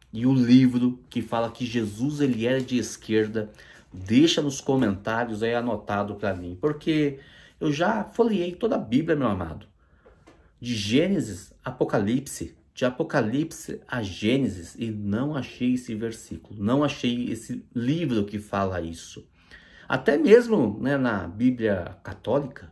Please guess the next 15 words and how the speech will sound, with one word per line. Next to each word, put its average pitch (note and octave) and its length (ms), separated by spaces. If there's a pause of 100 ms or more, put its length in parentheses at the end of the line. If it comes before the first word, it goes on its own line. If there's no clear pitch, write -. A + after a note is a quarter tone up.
(200)
né, A2 120
os G#2 140
livro-, A#2 480
os G2 160
livros A#2+ 440
que - 80
tem A#2 140
a F#2+ 100
mais, A#2+ 560 (400)
já C3+ 180
procurei C3 580
lá, A#2+ 260
também A#2 440
não G#2+ 300
achei. E2+ 500